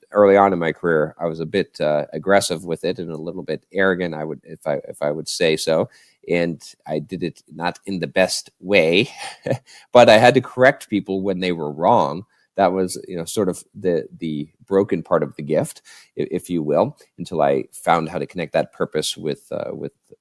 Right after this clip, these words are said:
some charisma, <laughs> which is, is much needed.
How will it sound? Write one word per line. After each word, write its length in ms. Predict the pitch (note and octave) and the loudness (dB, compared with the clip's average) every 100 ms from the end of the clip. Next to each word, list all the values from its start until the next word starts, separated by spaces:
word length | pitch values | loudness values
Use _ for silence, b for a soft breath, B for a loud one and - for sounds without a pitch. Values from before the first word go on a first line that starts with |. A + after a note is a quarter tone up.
| _ | _
some 180 | - F2 | -12 -12
charisma, 500 | D#2 F2 D#2+ D2 B2 _ b b - G2+ | -6 -4 -4 -6 -8 _ b b -16 -16
<laughs> 440 | _ E3+ E3+ C3+ | _ -20 -18 -8
which 180 | - F2+ | -6 -4
is, 220 | E2+ - - | -4 -6 -8
is 180 | G2 | -8
much 300 | F2 F#2+ F2 | -2 -2 -2
needed. 400 | E2 D#2+ D#2+ F#2+ | -4 -4 -2 -4